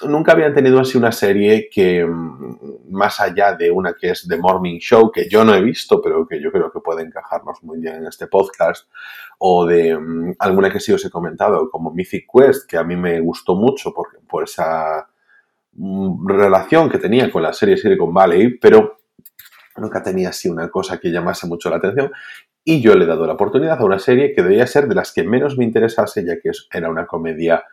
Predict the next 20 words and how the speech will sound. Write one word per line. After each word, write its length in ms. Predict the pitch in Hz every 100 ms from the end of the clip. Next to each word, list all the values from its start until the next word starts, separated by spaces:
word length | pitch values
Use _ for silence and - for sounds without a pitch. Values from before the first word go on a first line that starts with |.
| _ _ _ _ -
muy 400 | 85 87 107 131
blanca, 640 | 117 113 110 107 107 110
de 180 | 82 82
diez 260 | 80 95 -
episodios 600 | 123 98 98 92 87 -
de 80 | 87
estos 260 | - -
de 100 | 82
veinte, 380 | 78 87 92 90
treinta 320 | 87 85 82
minutos, 580 | 80 78 80 78 85 - -
muy, 760 | 92 87 90 98 117 131 - -
muy 380 | 92 92 123 120
blanca 600 | 85 90 101 92 80 78
por 200 | 82 78
lo 80 | 78
que 140 | 76
yo 140 | 87
había 260 | 95 98 87
leído, 520 | 80 80 76 123 -